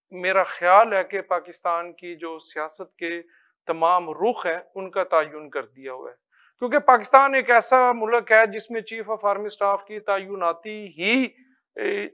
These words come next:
पिछले तीन माह से पाकिस्तान का सबसे बड़ा मसला बना हुआ है। सैलाब है, पाकिस्तान की मईशत तबाह व बर्बाद है,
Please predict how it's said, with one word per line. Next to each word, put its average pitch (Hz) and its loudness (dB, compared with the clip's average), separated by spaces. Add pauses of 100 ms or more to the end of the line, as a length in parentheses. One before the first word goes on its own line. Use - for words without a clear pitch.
(120)
पिछले 214 -4
तीन 208 -6
माह 185 -2
से 190 -4
पाकिस्तान 180 -4
का 185 -4
सबसे 180 -10
बड़ा 165 0
मसला 165 -8
बना 156 -6
हुआ 165 -4
है। 143 -4 (400)
सैलाब 175 6
है, 165 4
पाकिस्तान 165 -2
की 170 -14
मईशत 160 -8
तबाह 160 0
व 170 -2
बर्बाद 156 4
है, 160 -4